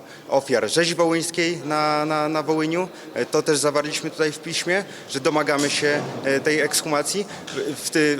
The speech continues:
ok-, aktualnie wiemy o tym, że, e, ekshumacje, o, odbywają się ekshumacje żołnierzy Wehrmachtu, więc, e, Niemcy, e, mogą, e, prowadzić ekshumacje na, na terenie Ukrainy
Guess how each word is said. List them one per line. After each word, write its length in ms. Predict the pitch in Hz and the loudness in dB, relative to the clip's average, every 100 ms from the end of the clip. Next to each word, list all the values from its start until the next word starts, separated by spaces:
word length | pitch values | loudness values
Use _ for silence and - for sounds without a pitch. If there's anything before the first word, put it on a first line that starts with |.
| - | 0
ok-, 220 | 139 - 147 | -2 -2 -4
aktualnie 500 | 143 170 160 165 147 | 0 2 2 2 2
wiemy 300 | 160 151 135 | 2 4 2
o 80 | |
tym, 220 | 147 143 131 | 0 0 0
że, 280 | 127 123 117 - - - | 2 0 0 -10 -12 -4
e, 160 | 131 104 | 0 0
ekshumacje, 760 | 147 - 156 156 156 151 139 135 - - | 0 0 0 0 0 2 2 0 -4 0
o, 80 | 127 131 | 2 2
odbywają 360 | 139 135 151 147 | 2 0 2 2
się 140 | 147 | 2
ekshumacje 500 | 151 - 156 156 - | 0 0 0 0 0
żołnierzy 520 | 147 151 156 131 139 131 - 117 | 2 2 2 2 2 0 -6 0
Wehrmachtu, 600 | 165 165 143 - 165 233 - - - | 2 4 2 0 0 0 -2 -12 -4
więc, 240 | 143 143 165 | -2 0 2
e, 140 | 156 | 2
Niemcy, 500 | 165 165 151 147 139 135 - 127 | 2 0 2 2 2 0 -6 0
e, 100 | 143 | 4
mogą, 420 | 165 147 139 131 | 4 4 4 4
e, 120 | 135 | 2
prowadzić 420 | 147 135 135 131 | 2 2 2 0
ekshumacje 580 | 135 - 139 127 123 135 | -4 -4 -2 -2 -2 -2
na, 220 | 127 123 | 0 0
na 140 | 127 127 | 0 0
terenie 420 | 131 131 131 127 - - | 2 2 0 -2 -6 -10
Ukrainy 420 | 123 139 139 131 | 0 4 4 2